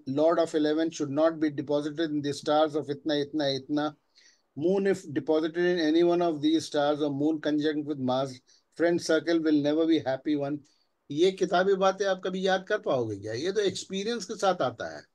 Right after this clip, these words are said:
सी एक एक, एक एक,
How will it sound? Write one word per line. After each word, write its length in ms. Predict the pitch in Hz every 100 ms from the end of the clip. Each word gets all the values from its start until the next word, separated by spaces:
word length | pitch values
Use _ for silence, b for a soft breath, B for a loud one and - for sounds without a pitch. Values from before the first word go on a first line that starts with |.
| _ _ _ _ _ _ _ _ _ _ -
सी 120 | 220
एक 400 | - 180 175 180
एक, 220 | 214 - _ 160
एक 280 | 160 165 214
एक, 200 | 214